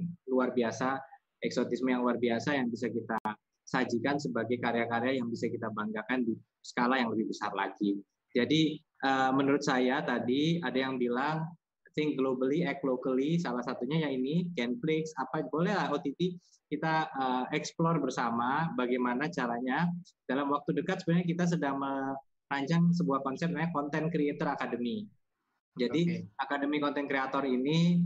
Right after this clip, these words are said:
Speaker 1: akan menjaring, eh, apa, bakat-bakat yang akan kemudian mereka diasah lagi.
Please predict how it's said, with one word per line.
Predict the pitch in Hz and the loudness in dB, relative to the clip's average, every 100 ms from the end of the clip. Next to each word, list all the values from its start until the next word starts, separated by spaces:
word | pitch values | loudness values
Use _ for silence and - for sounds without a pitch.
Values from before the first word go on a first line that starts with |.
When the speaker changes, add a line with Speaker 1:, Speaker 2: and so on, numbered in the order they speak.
| - - | 0 -4
Speaker 1:
akan | 131 135 156 156 156 143 | -6 -2 -2 0 -2 -4
menjaring, | 139 127 123 123 147 160 160 | -4 -2 0 2 2 2 -2
eh, | - 123 120 117 113 113 110 | -4 -2 -2 -2 -2 -4 -6
apa, | 110 120 - 180 226 - | -6 -6 -2 -2 -2 -2
bakat-bakat | 127 131 127 120 113 - 113 123 170 - - | -4 -2 -2 -2 -2 -2 0 0 -2 -6 -4
yang | 135 131 127 | 0 0 0
akan | 123 143 | -2 -2
kemudian | 143 135 123 123 151 | -2 -2 0 0 0
mereka | 143 131 156 143 | -2 -2 -2 0
diasah | 123 123 127 139 143 165 160 | 2 2 2 -4 -4 -2 0
lagi. | 139 127 104 | -2 -2 -8